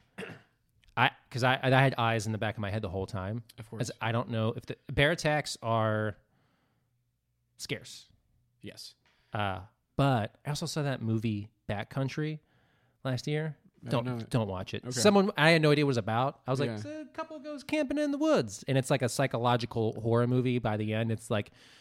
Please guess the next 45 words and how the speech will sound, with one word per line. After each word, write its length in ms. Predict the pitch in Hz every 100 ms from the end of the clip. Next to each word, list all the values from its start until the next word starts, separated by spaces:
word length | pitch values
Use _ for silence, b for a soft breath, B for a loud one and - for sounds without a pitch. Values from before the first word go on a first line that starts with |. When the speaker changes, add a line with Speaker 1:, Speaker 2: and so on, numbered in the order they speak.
| b b b
Speaker 1:
this 100 | 127
couple's 320 | 135 123 113
going 240 | 123 113
through, 300 | 110 - 113
like, 180 | 107 107
a 280 | 107 104 101 -
bad, 380 | 113 113 107 -
tumultuous 460 | - 107 107 110 -
time 260 | 110 104
in 60 | 104
their 100 | 104
relationship. 640 | 98 98 101 104 107 104 110 b b b -
Speaker 2:
Is 120 | 127
this, 140 | 147
Speaker 1:
And 120 | 139 135
Speaker 2:
like, 100 | 131
Speaker 1:
the 60 |
Speaker 2:
a 40 | 147
Speaker 1:
guy's 100 | 147 151
Speaker 2:
recent 120 | -
Speaker 1:
kind 240 | - 147
of 60 | 135
a 40 |
loser, 560 | 127 120 131 117 127 123
and 120 | 131
they're 100 | 127
in 80 | 135
the 60 | 123
woods 220 | 117 120
in 80 | 110
Oregon, 560 | 107 113 113 117 113 117
and 120 | 120
then 220 | 131 127 117
the 100 | 143
man 600 | 131 120 127 135 120 113 110
gets, 280 | - 107 -
and 100 | 131
it's, 120 | 117 -
like, 180 | 110 -
based 280 | 98 95
off 100 | 98
of 120 | 98 95
a 40 |
true 200 | - 98
story, 240 | - 98